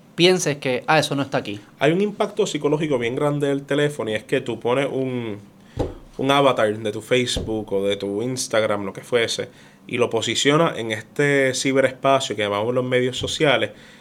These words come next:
Speaker 2: y ese personaje que está vivito en esa, vivo en esa casa que llamamos mi teléfono y en internet, está interactuando con todas estas cosas que quizás no están cerca a mí,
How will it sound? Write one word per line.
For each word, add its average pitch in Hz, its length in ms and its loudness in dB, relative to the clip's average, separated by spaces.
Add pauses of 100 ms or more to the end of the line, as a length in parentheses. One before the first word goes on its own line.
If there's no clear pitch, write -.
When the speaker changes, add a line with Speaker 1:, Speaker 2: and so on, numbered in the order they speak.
(280)
Speaker 2:
y 113 460 -2
ese 123 260 4
personaje 160 600 4
que - 80 -8
está - 260 0
vivito 131 420 2
en 113 120 0
esa, - 240 -4
vivo 123 340 -2
en 120 80 0
esa 127 240 0
casa 127 320 2
que 113 80 -2
llamamos 104 320 0
mi 131 140 -2
teléfono 131 640 2
y - 80 -10
en 123 160 -10
internet, 147 500 -2 (300)
está 151 140 4
interactuando 170 580 4
con 131 160 2
todas 120 260 4
estas 151 260 -2
cosas 170 260 -4
que 113 120 -8
quizás 104 220 -4
no 104 60 -6
están 135 240 -2
cerca 139 260 0
a 175 40 6
mí, 185 180 0